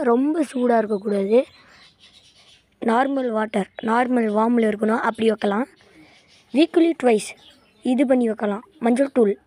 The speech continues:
விரலி மஞ்சள்னு விற்பாங்க கடையில், நாட்டு மருந்து கடையில். அதுக்கப்புறம் நம்ம வச்சு நம்ம பஜ்ஜீஸுக்கு தரலாம். இன்னொன்று, கேஜை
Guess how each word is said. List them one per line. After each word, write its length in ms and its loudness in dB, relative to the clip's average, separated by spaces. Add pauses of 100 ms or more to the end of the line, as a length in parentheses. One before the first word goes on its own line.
(120)
விரலி 340 2
மஞ்சள்னு 400 0
விற்பாங்க 560 -2
கடையில், 400 0 (380)
நாட்டு 340 -4
மருந்து 280 -6
கடையில். 300 -2 (760)
அதுக்கப்புறம் 400 -6
நம்ம 140 -12 (120)
வச்சு 320 -16 (1400)
நம்ம 240 2
பஜ்ஜீஸுக்கு 480 2
தரலாம். 360 0 (600)
இன்னொன்று, 400 4 (1200)
கேஜை 380 2